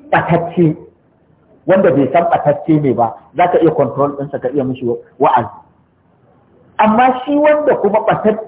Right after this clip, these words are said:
ɓatacce ne, amma ya san ɓatan yake, to ya za ka iya shi? Ba inda fa za ka iya da shi. Shi yasa to sai aka kore wa manzon Allah dukan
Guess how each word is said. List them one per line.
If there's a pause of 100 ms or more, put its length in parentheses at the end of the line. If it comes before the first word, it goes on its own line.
(760)
ɓatacce
ne, (380)
amma (100)
ya
san (140)
ɓatan
yake, (260)
to
ya
za
ka
iya
shi? (4000)
Ba
inda
fa
za
ka
iya
da
shi. (920)
Shi
yasa
to
sai
aka
kore
wa
manzon
Allah
dukan